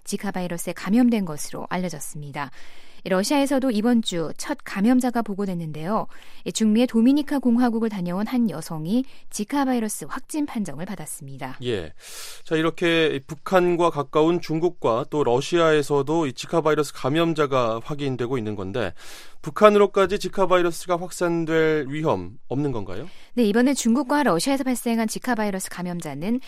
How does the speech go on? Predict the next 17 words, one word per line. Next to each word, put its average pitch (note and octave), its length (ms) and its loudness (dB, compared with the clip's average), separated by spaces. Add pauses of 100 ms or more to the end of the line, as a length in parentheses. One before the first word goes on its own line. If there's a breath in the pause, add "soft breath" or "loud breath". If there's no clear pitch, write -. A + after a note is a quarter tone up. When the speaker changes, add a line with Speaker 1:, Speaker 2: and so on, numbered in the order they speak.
(260 loud breath)
Speaker 1:
러시아와 C4 600 2
중국 A3+ 400 2
내에서 G#3 440 -2
발생한 G3+ 420 -4
환자가 C4+ 280 -2
아닙니다. D3 480 -4 (420 loud breath)
이들 A#3 200 4
감염자는 A3 640 2
중남미를 C4 600 2
여행하는 A3+ 480 2
도중에 B3 440 0
감염돼서 F3 760 -4 (300 loud breath)
본국으로 A3+ 540 0
귀국한 A3+ 560 -2
이후에 A3 320 0
확인된 B3 420 -2
경우인데요. D3+ 640 -4